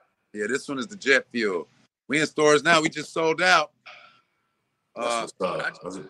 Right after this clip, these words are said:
Speaker 2: beautiful
Speaker 1: out
Speaker 2: thing.
Speaker 1: today. We selling out now, man. We got a new store in the Bay.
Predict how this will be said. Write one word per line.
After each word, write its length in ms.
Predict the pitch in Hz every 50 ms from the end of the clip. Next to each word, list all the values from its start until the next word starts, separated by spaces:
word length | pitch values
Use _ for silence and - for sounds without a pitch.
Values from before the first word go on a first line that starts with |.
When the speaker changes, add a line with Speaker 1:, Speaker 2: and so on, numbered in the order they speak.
| _ _ 80
Speaker 2:
beautiful 280 | 85 90 98 131 143
Speaker 1:
out 100 | 147 147
Speaker 2:
thing. 100 | - 135 - - 156 170 160
Speaker 1:
today. 120 | 117 - - _ _ _ _ _ _ _ _ _ _ _ _ _ _ _
We 100 | 110 147
selling 400 | - - - 135 123 117 110 117
out 220 | 139 160 147 123
now, 200 | 117 120 117 110
man. 420 | 107 110 120 123 123 123 127 123 123
We 80 | 127
got 140 | 123 131 120
a 40 | 117
new 100 | 135 139
store 280 | - - - 139 135 135
in 60 | 120
the 60 | 113
Bay. 440 | 98 117 143 147 143 143 143 143